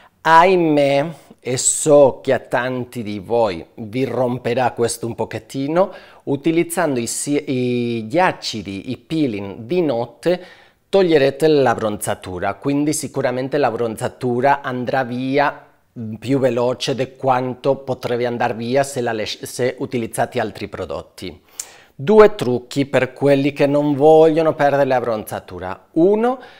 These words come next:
mettere al mattino una protezione solare con un pochettino di colore. Quella che vi ho consigliato della Isdin,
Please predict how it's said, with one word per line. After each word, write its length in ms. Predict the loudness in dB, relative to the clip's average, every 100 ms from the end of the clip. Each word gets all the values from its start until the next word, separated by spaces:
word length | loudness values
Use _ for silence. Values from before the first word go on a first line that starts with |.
| -20 _
mettere 400 | 0 0 0 -2
al 120 | -2 -2
mattino 840 | -6 -6 -6 -4 0 0 -2 -6
una 260 | -2 0 0
protezione 560 | -4 -4 -4 -2 -2
solare 640 | -2 -4 0 0 0 -2 -2
con 160 | 0
un 120 | 0
pochettino 440 | 0 -2 -2 -2 -2
di 120 | -2
colore. 420 | -4 -2 -2 -2
Quella 320 | 0 2 4
che 120 | 0 -2
vi 120 | -2
ho 60 |
consigliato 680 | -2 -2 -4 -6 -4 -6 -6
della 200 | -6 -4
Isdin, 440 | -4 -4 -2 -2